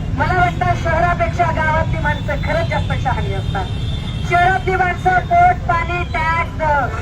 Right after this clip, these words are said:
गाडी, धंदा, बिझनेस सगळं सांभाळून मग रिकाम्या वेळात, पण गावाकडची माणसं काय इमानदारीने लढतायत आणि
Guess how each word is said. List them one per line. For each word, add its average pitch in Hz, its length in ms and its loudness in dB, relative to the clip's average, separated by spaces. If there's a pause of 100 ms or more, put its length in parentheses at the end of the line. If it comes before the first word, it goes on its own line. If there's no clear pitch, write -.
(240)
गाडी, 320 420 -2
धंदा, 320 420 0
बिझनेस 320 480 -4
सगळं 320 320 0
सांभाळून 320 680 0 (300)
मग 349 240 0 (120)
रिकाम्या 320 420 -2
वेळात, 262 420 0 (300)
पण 320 180 -2
गावाकडची 349 640 0
माणसं 339 500 2 (100)
काय 339 220 -2
इमानदारीने 330 640 -2
लढतायत 302 480 -2
आणि 294 160 -2